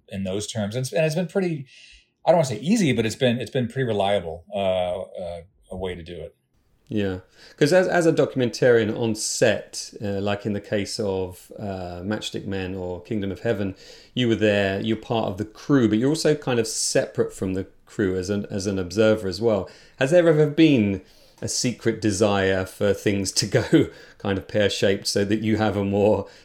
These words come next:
Speaker 2: a more tasty documentary? Or do you see yourself, you know, very much there to serve the, the production and, you know, to help promote it as well?
Speaker 1: Uh, both, and also,
Speaker 2: <laughs>
Speaker 1: <laughs> um, just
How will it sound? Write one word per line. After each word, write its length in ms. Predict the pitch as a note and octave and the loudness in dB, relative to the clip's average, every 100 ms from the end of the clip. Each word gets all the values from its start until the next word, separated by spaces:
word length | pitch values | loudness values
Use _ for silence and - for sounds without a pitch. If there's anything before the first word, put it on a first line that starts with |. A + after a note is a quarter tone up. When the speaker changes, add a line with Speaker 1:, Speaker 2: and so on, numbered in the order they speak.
| - | -6
Speaker 2:
a 60 | |
more 180 | G#2 G2+ | -2 0
tasty 440 | F#2+ A2+ A2 - G#2 | 0 2 0 0 -2
documentary? 560 | G#2 G#2+ G#2 G#2 A#2+ | -2 0 -2 0 4
Or 80 | A#2 | 2
do 100 | A2 | 2
you 80 | B2 | -2
see 200 | - A#2+ | 0 2
yourself, 680 | A#2 A2+ A#2+ G#2+ G2 - - _ _ _ _ _ - | 0 2 2 2 0 -8 -20 _ _ _ _ _ -4
you 100 | A2 | 0
know, 160 | G#2 | 0
very 240 | G2 A#2 A2 | 2 4 4
much 360 | G#2 G2 - | 2 -2 -2
there 180 | A2 G2 | 2 2
to 160 | - G#2 | 2 -4
serve 540 | - A2+ G2+ G2 E2+ | 0 2 4 2 0
the, 340 | G#2 F#2+ F#2 F#2 | -2 -2 -2 -6
the 80 | F#2+ | -8
production 680 | G2+ F#2+ - - F#2 F2 - _ _ | -6 -6 -6 -10 -10 -10 -14 _ _
and, 400 | - F#2 F#2 F2 - - | -8 -6 -6 -8 -10 -8
you 100 | G2+ | -6
know, 160 | F#2 | -6
to 380 | F2+ - - G2+ | -8 -16 -8 -6
help 180 | F#2+ - | -4 -8
promote 400 | F#2+ F#2 F#2+ - | -8 -6 -6 -8
it 100 | - | -8
as 140 | F2+ | -6
well? 240 | G2 F#2 F#2+ - - _ _ - _ _ _ - | -6 -8 -12 -20 -20 _ _ -20 _ _ _ 2
Speaker 1:
Uh, 280 | B2 A2+ F#2+ | 4 4 2
both, 440 | B2+ B2 F#3 F#3 - - | 4 4 4 -4 -10 -2
and 360 | A#2+ A#2 A2+ G#2+ - | 2 2 0 -6 -6
also, 380 | A#2 G#2+ - A2+ | -4 -2 0 2
Speaker 2:
<laughs> 100 | C3 G#2 A#2 - A#3 | 2 2 -4 -4 -4
Speaker 1:
<laughs> 200 | G3+ - | -2 2
um, 480 | A#2 A2+ A2 A2 A#2 | 4 4 2 -2 -8
just 440 | G#2 B2+ - - | -2 0 -2 -10